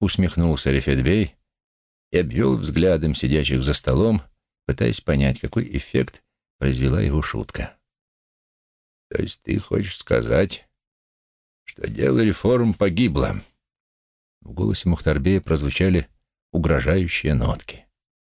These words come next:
Он поднял брови и сурово, обвиняюще посмотрел на Рефетбея.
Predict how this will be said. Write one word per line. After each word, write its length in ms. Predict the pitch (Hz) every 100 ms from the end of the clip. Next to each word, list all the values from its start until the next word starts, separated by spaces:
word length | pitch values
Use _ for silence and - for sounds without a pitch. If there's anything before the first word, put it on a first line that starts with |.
| _ -
Он 180 | 76
поднял 420 | - 65 67 64 62
брови 480 | 58 90 104 90 - - - _ _ _ _
и 60 | -
сурово, 640 | - 62 87 110 104 90 - - _ _ _
обвиняюще 800 | 76 67 65 71 85 92 87 -
посмотрел 720 | - - 76 64 60 64 58 -
на 100 | 58
Рефетбея. 720 | - 60 113 117 123 -